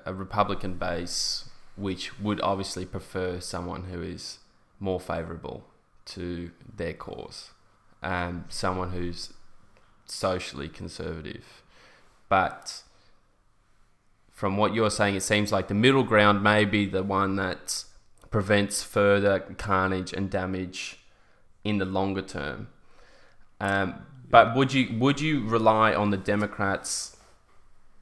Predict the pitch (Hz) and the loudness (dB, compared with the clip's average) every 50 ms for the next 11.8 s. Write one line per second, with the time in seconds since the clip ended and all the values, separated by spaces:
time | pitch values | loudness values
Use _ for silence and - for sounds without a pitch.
0 | - - - - - - - - _ - - - 123 120 123 127 120 127 127 127 | -20 -20 -20 -20 -20 -20 -20 -20 _ -8 -2 0 2 2 2 2 4 6 8 8
1 | 127 127 135 117 113 110 107 104 - 113 98 - - - - 101 92 - - 92 | 8 8 4 0 0 0 0 -2 -2 -2 -4 -4 -6 -6 -6 -6 -4 -4 -6 -8
2 | - - 95 92 90 - - 95 92 - - - 71 - - 82 73 64 - - | -6 -4 -4 -4 -4 -6 -8 -8 -8 -10 -10 -10 -10 -8 -8 -8 -10 -10 -12 -12
3 | - 87 - - 67 78 92 80 80 92 - - - - 50 53 - _ - - | -14 -12 -10 -10 -8 -8 -8 -8 -10 -10 -12 -14 -16 -18 -18 -18 -20 _ -20 -20
4 | - - - - 95 98 101 101 101 101 101 101 101 101 95 98 95 95 87 69 | -18 -10 -6 -4 -2 0 0 2 2 2 2 2 2 0 0 -2 -4 -6 -8 -10
5 | - - - - - - - - 117 117 113 104 - - - - - - - - | -14 -18 -20 -20 -20 -20 -12 -4 0 0 0 0 -2 -8 -12 -12 -12 -14 -14 -12
6 | - 104 110 110 104 - - - 107 107 113 120 123 120 - - - - - 113 | -8 -4 -4 -4 -4 -4 -2 2 4 4 4 4 2 0 -6 -12 -14 -10 -8 -8
7 | 107 - 104 110 - - 117 113 110 110 - - - - - - - - 127 110 | -8 -8 -8 -10 -6 -2 -2 -2 -2 -4 -8 -16 -20 -20 -20 -18 -10 -6 -6 -4
8 | - - 110 117 135 156 143 127 127 120 117 107 107 101 92 107 113 113 - - | -2 -2 0 2 2 2 2 2 2 0 2 0 0 -2 2 2 2 2 2 2
9 | 107 92 92 - 107 95 92 107 104 123 139 139 - - 160 135 117 101 - 95 | 0 0 2 2 2 2 2 4 4 4 4 4 2 2 4 4 4 2 0 -4
10 | - - 113 - - - 127 117 - - 95 92 90 90 87 87 87 85 85 - | -6 -6 -8 -6 0 2 2 2 2 2 -2 -2 -2 0 0 2 2 2 2 0
11 | - - - 92 82 82 82 85 90 80 - - - - - - | -4 -8 -8 -6 -6 -6 -6 -8 -8 -10 -10 -12 -14 -14 -14 -14